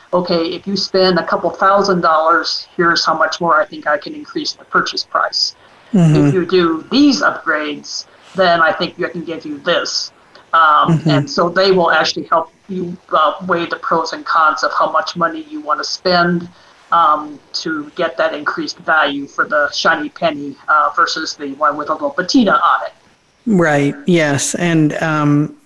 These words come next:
Speaker 2: the inspection process can be, can be cumbersome. And, um, I was, um, recently talking with a realtor about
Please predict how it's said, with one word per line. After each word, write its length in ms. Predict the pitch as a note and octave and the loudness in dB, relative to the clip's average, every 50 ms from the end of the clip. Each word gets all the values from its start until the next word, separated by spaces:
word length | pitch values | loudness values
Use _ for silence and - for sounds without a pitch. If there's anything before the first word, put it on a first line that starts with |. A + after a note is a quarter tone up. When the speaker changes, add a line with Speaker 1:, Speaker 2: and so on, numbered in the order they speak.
| - | -2
Speaker 2:
the 120 | - E3 E3 | 0 2 4
inspection 600 | D#3 D#3 C#3+ - - D#3+ D3+ - - D#3+ C#3+ C3+ | 4 2 0 0 -2 -2 -2 -2 -2 0 0 0
process 520 | - C#3+ C#3 C3+ C3 - - D3 C3 - | 0 -2 -2 -2 -2 -2 -2 -4 -4 -4
can 240 | - - D3 C#3+ C#3 | -4 -4 -4 -2 -2
be, 500 | C3+ C3+ C3 B2+ B2+ C3 C3+ B2 - - - - - - - - - - - _ _ _ _ _ _ _ _ - | -2 -2 0 0 0 0 -2 -4 -8 -16 -20 -20 -20 -20 -20 -20 -20 -20 -20 _ _ _ _ _ _ _ _ -8
can 200 | - D3 C3+ C3+ | -2 0 0 2
be 140 | C3 C3 C3 | 2 0 -2
cumbersome. 1000 | - - - D3+ C#3+ C3+ C3+ C3+ C3 - - D3 C3+ C3+ C3 C3 C3 C3 C3 - - | -2 -4 -2 0 0 2 2 0 0 0 0 0 2 4 4 4 2 0 -2 -4 -2
And, 480 | D#3+ D3 C#3+ C#3 C#3 C3+ C3 C3 C3+ - - - | -2 0 0 2 2 2 2 0 -2 -2 -4 -4
um, 720 | D3 C#3+ C3+ C3+ C3+ C3 C3 C3 C3 B2+ B2+ - - - - - - - - - - - - - - - _ - - | -2 0 0 0 0 2 2 2 0 0 -2 -6 -12 -14 -12 -10 -10 -10 -14 -16 -16 -18 -18 -20 -20 -20 _ -8 -4
I 160 | D#3 D#3 D3+ | 0 0 2
was, 520 | C#3+ D3 D3 C#3+ C#3 C#3 C3+ C3+ - - - | 2 4 4 4 2 2 0 0 -2 0 0
um, 380 | D3 C3+ C3+ C3 C3 C3 C#3+ - - | 2 2 2 2 2 2 0 0 2
recently 480 | F3+ F3+ E3+ - - D#3+ D3+ D3 C#3+ | 2 2 2 4 2 2 4 2 2
talking 400 | C#3+ - D3+ C3+ C3+ - D#3 D3+ | 2 0 0 0 0 2 2 2
with 140 | C#3+ C#3 C3+ | 2 2 2
a 40 | D3 | 0
realtor 560 | C#3 C#3 C#3+ C#3+ D3 C#3+ - - D#3 C#3+ C#3+ - | 2 2 2 2 2 0 0 0 -2 0 0 -2
about 640 | D3 C3+ C#3+ - C3+ C3+ C3+ C3 C3 C3 C3 - - | -4 -2 0 0 0 0 2 2 2 0 0 -2 -4